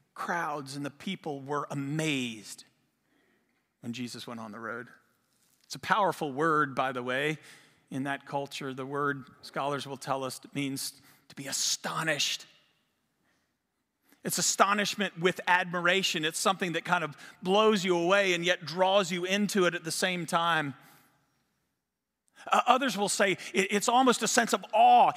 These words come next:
even fear at something unusual and mysterious. That's the effect Jesus had when he showed up on the road.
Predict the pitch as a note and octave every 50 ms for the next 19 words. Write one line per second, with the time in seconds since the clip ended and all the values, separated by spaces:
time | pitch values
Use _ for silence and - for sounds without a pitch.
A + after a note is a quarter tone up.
0 | - - - C4+ C4+ C#4 C4 A#3+ A3 G3 F3 - - - - - - - - D#4
1 | D#4 D#4+ D#4 C4 F#3 D3 C#3+ D3 D3+ F3+ G#3 G3+ - - - - - - G#3 G#3+
2 | - - - - - C4+ C4+ - - - - A#3 G#3+ A3 - - C4 B3+ A#3+ A#3+
3 | A3+ A3 F#3 G3+ B3 C#4+ D4 C#4+ B3+ G3 - G#3 F#3 E3+ E3 D#3 E3 E3+ - G3
4 | G3 G3 G3 F#3 F3 - - - - B3+ C4 A3+ G#3 F#3+ D#3 C3 A2+ A2+ - -
5 | - G#3 G#3+ A#3 - - - - - - - - _ _ _ _ - G#3+ G#3 G#3
6 | - - - C4+ B3+ - - D#3 F#3+ F#3+ E3 D3+ E3 D3+ - D3 C3 B2 A#2+ C3
7 | D3+ D#3+ E3 - _ _ _ _ _ _ _ _ _ _ _ _ _ _ _ _
8 | _ - E3+ F3 E3 - - - G3 F3+ E3+ F#3+ F#3+ G3 - - - - _ _
9 | _ _ _ _ _ _ _ _ - E3 F3+ F#3+ F3+ F#3+ G#3+ A#3+ A3 D#3 A#2+ A#2
10 | - - -